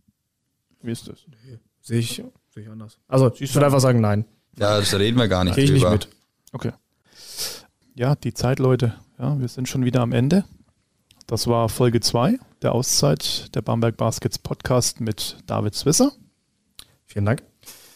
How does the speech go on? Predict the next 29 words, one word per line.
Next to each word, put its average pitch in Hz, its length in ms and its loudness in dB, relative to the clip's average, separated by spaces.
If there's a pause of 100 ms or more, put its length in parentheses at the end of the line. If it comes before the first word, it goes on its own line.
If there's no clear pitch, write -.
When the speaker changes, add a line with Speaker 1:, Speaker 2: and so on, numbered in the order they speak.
(140)
Speaker 1:
Mit 120 160 -6
unserem, 117 420 2
äh, 110 580 2
Spielagenten 127 760 0
Carsten 113 340 -2
Tadder. 156 320 0 (240)
<laughs> - 60 -16 (1500)
Speaker 3:
Ich - 60 -20
möchte 123 220 2
auch 110 80 4
noch 107 160 2
kurz 104 200 2
loswerden, 95 520 4
falls, 98 400 0
äh, 92 220 2
ihr 95 320 2
da 90 160 0
draußen 98 360 2
Anregungen 101 640 2
habt, - 280 0
äh, 92 240 4
über 90 180 2
welche 92 280 0
Themen 101 300 2
wir 95 120 2
vielleicht 98 260 0
sprechen 101 320 0
sollten, 101 480 2 (460)
ähm, 92 440 0